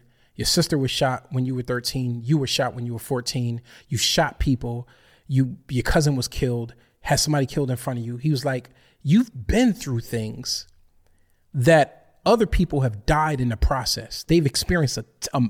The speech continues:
a microcosm of what it is that you've experienced, and they've either lost their mind in the process, they didn't make it, et cetera" He was like, "How long are you just going to allow your potential to be squandered?" And I can tell you, it was almost like one of those come to Jesus moments.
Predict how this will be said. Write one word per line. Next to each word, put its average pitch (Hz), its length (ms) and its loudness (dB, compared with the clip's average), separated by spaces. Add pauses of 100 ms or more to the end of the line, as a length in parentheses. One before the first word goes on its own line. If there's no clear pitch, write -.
a 120 100 -2
microcosm 135 880 0
of 120 100 -2
what 131 160 2
it 127 100 -2
is 123 120 -4
that 120 140 -8
you've 127 180 -6
experienced, 113 680 -6 (400)
and 135 300 6
they've 139 200 0
either 131 200 -2
lost 139 300 2
their 147 100 0
mind 135 240 -2
in 131 60 -2
the 127 80 -4
process, 131 440 -2
they 127 120 -4
didn't 127 200 -2
make 131 180 -2
it, 131 120 -6 (120)
et 139 120 -4
cetera" 123 320 0
He 127 80 -2
was 143 120 -2
like, 127 120 -8
"How 156 160 -4
long 147 320 -4
are 127 60 -2
you 131 160 0
just 127 280 -6
going 127 200 -6
to - 180 -10
allow 127 340 -4
your 120 140 -6
potential 143 600 -4 (160)
to 135 100 0
be 120 100 2
squandered?" 127 540 -2 (920)
And 151 220 8
I 147 80 2
can 139 160 0
tell 160 420 2
you, 123 180 -2
it 147 100 -6
was 131 160 -2
almost 147 340 -4
like 123 160 -6
one 131 160 -8
of 123 60 -10
those 117 180 -8
come - 360 -2
to 127 140 -6
Jesus 131 480 -2
moments. 143 580 -2